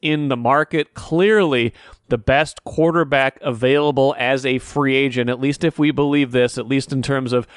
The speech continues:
who might actually be available. Only other quarterback on that list was Baker Mayfield at number thirteen. He seems reasonably likely to go back to Tampa Bay,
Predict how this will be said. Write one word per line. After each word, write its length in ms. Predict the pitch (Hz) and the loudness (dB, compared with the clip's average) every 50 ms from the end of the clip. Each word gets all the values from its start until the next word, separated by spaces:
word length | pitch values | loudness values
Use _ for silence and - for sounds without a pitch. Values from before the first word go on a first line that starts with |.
| - - - - _ | -20 -20 -20 -20 _
who 180 | - - - 156 | -4 0 0 0
might 320 | 147 139 135 139 135 - - _ | 2 2 0 0 -2 -4 -10 _
actually 460 | - 131 135 151 165 - - 156 147 | -4 -2 -2 -2 -4 -6 -6 -6 -6
be 160 | 117 120 135 | -2 0 -2
available. 340 | 120 110 120 120 120 113 151 - | 0 2 2 2 2 0 -2 0
Only 240 | 143 147 185 202 202 | 0 0 0 0 0
other 140 | 190 196 180 | 0 0 -2
quarterback 440 | - - 175 170 165 151 165 156 - | 0 0 -2 0 0 0 -2 0 0
on 120 | 156 147 | -2 -2
that 180 | 147 143 139 120 | -2 -2 -2 0
list 280 | 127 139 151 - - | 0 0 0 -2 -4
was 220 | - 131 127 117 107 | -2 0 0 0 0
Baker 380 | _ - 127 147 - 156 143 | _ 0 0 0 0 -2 -4
Mayfield 600 | 123 120 123 127 143 143 - 139 131 117 113 110 - | -2 0 0 0 0 -2 -2 -2 0 0 0 0 -2
at 200 | - 123 - 135 | -4 -6 -6 -4
number 300 | 131 131 135 131 123 120 | -6 -4 -2 0 -2 -2
thirteen. 800 | - - - 139 139 135 - _ - - 143 139 131 127 120 - - - - - - - _ _ _ | -2 -2 -2 -2 -2 -2 -4 _ -6 -4 -2 0 0 -2 -2 -4 -10 -20 -20 -20 -20 -20 _ _ _
He 160 | - 165 175 | -4 -4 -4
seems 480 | 180 - 190 180 170 165 151 131 - - - - _ | -2 -2 -2 -2 0 -2 -4 -8 -10 -18 -20 -20 _
reasonably 880 | 160 147 147 139 156 185 214 233 233 208 - 208 214 220 208 175 202 190 | -18 -14 -12 -6 -2 0 2 2 0 0 -2 -4 -4 -4 0 2 0 0
likely 500 | 165 151 151 156 170 185 - - 185 165 | 2 2 0 0 0 -2 -2 -2 -2 0
to 80 | 147 139 | 0 0
go 220 | - 139 151 160 | 0 0 0 2
back 320 | 135 143 143 147 156 - | 2 2 2 2 0 0
to 100 | - - | -4 -10
Tampa 400 | 131 - - 143 139 147 135 127 | -8 -4 -2 -2 -2 0 -2 -4
Bay, 360 | 113 110 131 135 139 135 127 | -2 0 2 2 4 2 2